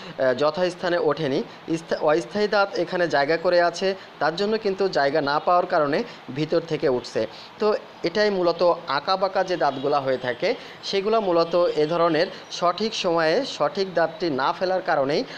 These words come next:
আঁকাবাঁকা দাঁতের তৈরি হয়ে থাকে। ভিউয়ার্স, এছাড়া দেখা যায় যে এ ধরনের বাঁকা এবং ফাঁকা দাঁত অনেকেরই দেখা যায়। যখন দাঁত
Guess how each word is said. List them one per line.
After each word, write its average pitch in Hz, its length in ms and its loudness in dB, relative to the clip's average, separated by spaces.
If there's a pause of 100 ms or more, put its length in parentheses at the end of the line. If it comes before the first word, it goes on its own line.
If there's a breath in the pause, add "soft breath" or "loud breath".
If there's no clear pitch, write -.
(160 loud breath)
আঁকাবাঁকা 185 500 0
দাঁতের 147 360 2 (320 loud breath)
তৈরি 143 220 0
হয়ে 123 200 0
থাকে। 113 360 -6 (880 loud breath)
ভিউয়ার্স, 214 400 0 (100)
এছাড়া 196 420 2
দেখা 151 280 0
যায় 156 240 4
যে 147 380 0 (160)
এ 156 100 2
ধরনের 175 420 2 (220)
বাঁকা 160 640 2 (120)
এবং 139 320 -2 (140)
ফাঁকা 160 540 2 (640 loud breath)
দাঁত 156 180 2 (300)
অনেকেরই 143 360 0
দেখা 127 300 0
যায়। 120 220 0 (400 loud breath)
যখন 175 360 -2
দাঁত 151 240 2